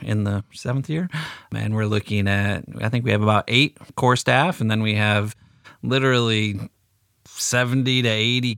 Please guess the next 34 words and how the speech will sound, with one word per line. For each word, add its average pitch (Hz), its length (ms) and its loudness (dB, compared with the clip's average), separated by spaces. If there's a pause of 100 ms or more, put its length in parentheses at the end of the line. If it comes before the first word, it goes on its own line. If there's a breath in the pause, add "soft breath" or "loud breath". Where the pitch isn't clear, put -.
(100)
coaches, 160 640 0
those 107 180 -2
seasonal 127 420 2
employees, 135 680 0 (160)
so 107 280 -2
some 107 260 -2
who 113 100 2
check 104 260 -6
in 107 80 -2
for 104 120 -4
a - 20 0
little 113 140 0
bit. 139 160 0
So 147 120 6
anyway, 127 360 6 (340 soft breath)
just 127 220 2
to 110 280 4 (100)
emphasize 110 520 0
the 101 80 -8
growth, 107 540 0 (360 soft breath)
um, 101 460 -2
and 107 200 -2
my 117 200 6
role, 107 360 4
I 107 120 4
was 110 120 0
originally 117 440 4
hired 107 360 2
part-time 104 540 0
as 107 160 -4
advocacy 117 440 -4
director 117 560 -2
to 104 240 -4
help 110 300 0